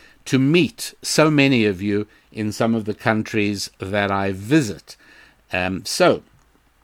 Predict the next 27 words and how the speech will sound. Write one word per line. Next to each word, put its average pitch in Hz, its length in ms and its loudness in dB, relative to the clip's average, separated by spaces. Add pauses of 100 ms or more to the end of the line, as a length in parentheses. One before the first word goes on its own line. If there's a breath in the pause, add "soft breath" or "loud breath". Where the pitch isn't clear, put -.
(400)
uh, 101 200 -2
rabbi 117 340 4
daniel 120 400 -2
lapin 110 340 -2
dot 101 220 -4
com 101 260 -2
is 87 140 -10
the 101 80 -6
website. 113 640 -4 (540 soft breath)
Um, 110 300 -2
I 127 220 0
have 127 260 -4
been 139 220 2
encouraging 131 840 0
those 131 360 2
of 117 140 -2
you 123 260 0 (260 loud breath)
who 143 220 6
are 135 380 4
interested - 1040 -6 (380 soft breath)
in 151 300 6
the 117 100 0
Bible 95 600 -4 (300 soft breath)
to, 135 600 4
um, 123 380 0 (120)
r-, 135 140 -6 (400)
obtain 208 720 -2